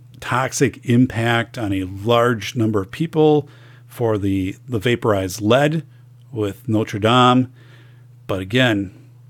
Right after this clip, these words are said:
at what point does this come out? Do we hear ten years from now? Yeah, the health department in France and Paris, extremely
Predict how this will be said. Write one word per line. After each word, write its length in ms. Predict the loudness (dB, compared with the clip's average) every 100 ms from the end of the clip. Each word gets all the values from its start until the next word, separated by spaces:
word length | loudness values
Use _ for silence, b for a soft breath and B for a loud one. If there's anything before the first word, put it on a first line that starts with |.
| -20 -16
at 120 | -8
what 280 | 0 0 0
point 320 | 0 2 0
does 160 | -2 -4
this 160 | -6
come 240 | -6 -2 -2
out? 200 | -2 -4
Do 100 | -2
we 100 | -2
hear 200 | -2 -4
ten 280 | -2 2 4
years 260 | 4 2
from 160 | 2 2
now? 320 | 2 0 -2 -8
Yeah, 400 | -4 -2 -4 -6 -14
the 100 | -12
health 280 | -6 -6 -6
department 580 | -8 -4 -4 -4 -8 -6
in 160 | -6
France 580 | -6 -2 0 0 -2 -6
and 160 | -8 -6
Paris, 440 | -4 -4 -6 -12 b b
extremely 960 | -20 -16 -16 -10 0 4 6 6 2 -2